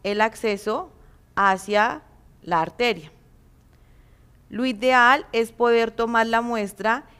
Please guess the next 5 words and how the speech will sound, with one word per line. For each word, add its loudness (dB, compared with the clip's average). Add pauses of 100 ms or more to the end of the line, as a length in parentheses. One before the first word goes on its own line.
(120)
en -4
dirección -2
opuesta 0 (100)
al 6
sentido -2